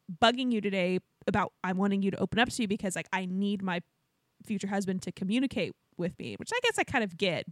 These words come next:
but <laughs> whatever. Um, so yeah, he gets the rose. He's going to, to hometown dates too. And I don't remember where he's from.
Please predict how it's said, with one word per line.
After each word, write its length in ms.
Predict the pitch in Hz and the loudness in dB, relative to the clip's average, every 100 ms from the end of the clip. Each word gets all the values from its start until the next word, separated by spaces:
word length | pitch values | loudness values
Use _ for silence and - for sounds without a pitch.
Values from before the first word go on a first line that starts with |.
| - | -4
but 260 | 170 147 - _ _ _ - | -2 -2 -6 _ _ _ -8
<laughs> 80 | - 1017 - - _ - | -6 -8 -16 -20 _ -12
whatever. 420 | 175 143 135 143 - - - - - | -4 -2 -2 -4 -6 -12 -18 -18 -4
Um, 460 | 180 143 135 190 - _ _ _ _ | 0 0 0 0 -2 _ _ _ _
so 100 | - | -8
yeah, 80 | 151 | -4
he 120 | 190 | -2
gets 180 | 240 233 | -2 -2
the 100 | - | -2
rose. 200 | 185 180 | 0 0
He's 160 | 320 285 | 2 2
going 200 | 202 151 | 0 -4
to, 160 | 143 - - | -6 -8 -10
to 80 | - | -6
hometown 420 | 180 165 170 160 | -2 -2 -4 -4
dates 240 | 165 156 | -4 -4
too. 80 | - | -2
And 80 | 165 | 6
I 80 | 226 | 8
don't 160 | 339 | 8
remember 240 | 208 190 185 | 6 2 0
where 120 | 165 | -2
he's 180 | 175 170 | -4 -6
from. 280 | 139 165 | -4 -4